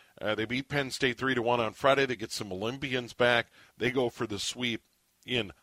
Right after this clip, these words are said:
Hockey Valley. I like that for football, Happy Valley.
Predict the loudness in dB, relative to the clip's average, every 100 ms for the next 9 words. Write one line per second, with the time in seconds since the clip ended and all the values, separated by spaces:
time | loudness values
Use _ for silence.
0 | _ 2 4 2 -6 -12 -10 -12 _ _
1 | -8 0 2 2 0 -8 _ _ _ -4
2 | -2 0 0 0 -4 -4 -4 2 2 4
3 | 4 4 2 -2 0 0 0 -4